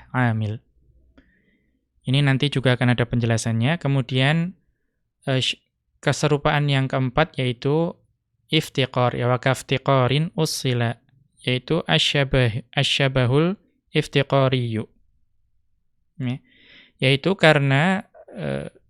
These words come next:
isim tersebut itu memerlukan sesuatu, ya, baik berupa jumlah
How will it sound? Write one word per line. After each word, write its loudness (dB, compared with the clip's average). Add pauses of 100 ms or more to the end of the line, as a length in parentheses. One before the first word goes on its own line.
(140)
isim 0
tersebut 0
itu 0 (960)
memerlukan 4
sesuatu, -4 (720)
ya, -4 (160)
baik 4
berupa 2
jumlah 4